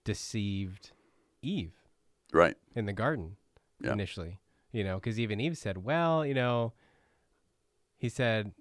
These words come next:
Speaker 1: "Don't eat of the tree, otherwise, you know, or don't even touch it," you know, and so there was some truth in there, but then she, it kind of expounded on the fact that,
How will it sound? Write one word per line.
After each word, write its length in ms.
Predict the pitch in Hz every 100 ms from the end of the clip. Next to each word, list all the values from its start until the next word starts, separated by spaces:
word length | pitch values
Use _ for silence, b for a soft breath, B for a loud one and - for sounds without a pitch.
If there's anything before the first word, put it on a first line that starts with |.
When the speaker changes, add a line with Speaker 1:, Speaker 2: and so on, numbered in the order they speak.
| _ _ _ _ _ _ _ _ -
Speaker 1:
"Don't 180 | 131 127
eat 120 | 120
of 100 | 107
the 80 | 107
tree, 520 | 120 110 107 104 104 -
otherwise, 440 | 113 107 101 98 113
you 100 | 107
know, 100 | 101
or 120 | 107
don't 200 | 120 131
even 180 | 113 95
touch 280 | - 131 -
it," 120 | 82 - -
you 80 | 123
know, 240 | 113 113
and 140 | 107
so 120 | - 120
there 120 | 117
was 120 | 110
some 200 | - 247
truth 280 | - 117 110
in 140 | 104
there, 180 | 101 113
but 140 | 123 117
then 160 | 120
she, 440 | 110 123 104 85 87
it 140 | 110
kind 160 | - 127
of 100 | 110
expounded 540 | 101 - - 117 135
on 140 | 104 101
the 80 | 90
fact 320 | 104 101 -
that, 200 | 98